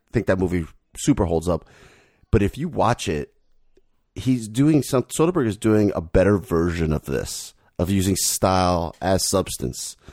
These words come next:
Like, if you watch Traffic, when they go to the Mexico, Mexico scenes, it's a very much a different lens, a different grit, a different grain from when he's in, uh,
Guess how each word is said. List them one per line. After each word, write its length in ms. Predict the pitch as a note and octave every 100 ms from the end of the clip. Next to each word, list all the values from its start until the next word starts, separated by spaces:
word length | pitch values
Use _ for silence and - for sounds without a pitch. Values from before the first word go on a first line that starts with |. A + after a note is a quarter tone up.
| - - - -
Like, 140 | F#2+
if 100 | F#2+
you 120 | G2 A#2
watch 260 | A2 A#2
Traffic, 340 | - A#2+ A2+ G#2
when 120 | G2
they 100 | A2
go 100 | B2+
to 120 | G#2+
the 100 | F#2
Mexico, 540 | F2+ G#2 - G2+ F2+ -
Mexico 400 | G#2+ G#2 - E2+
scenes, 400 | E2+ G2 D#2+ - - - - -
it's 140 | A2+
a 60 | G2
very 300 | F#2+ A2+ A#2
much 360 | G2+ F#2+ - -
a 80 | G2
different 420 | - G2+ - D#2+
lens, 540 | F2 F#2 F#2 F2+ F2+ E2+
a 60 |
different 480 | E2 F#2 A#2 - G#2
grit, 440 | - G#2 G2+ F#2 -
a 60 | F#2+
different 400 | G2 F#2+ G#2 E2
grain 520 | G2 F#2+ F2 D#2+ D2+ - - -
from 180 | - G#2+
when 180 | F#2+ F2+
he's 420 | E2+ F#2 F2 E2 -
in, 440 | G2+ F#2+ F2+ E2+ - - - - -
uh, 720 | G2+ G2 F#2 F#2 F#2 F2 E2+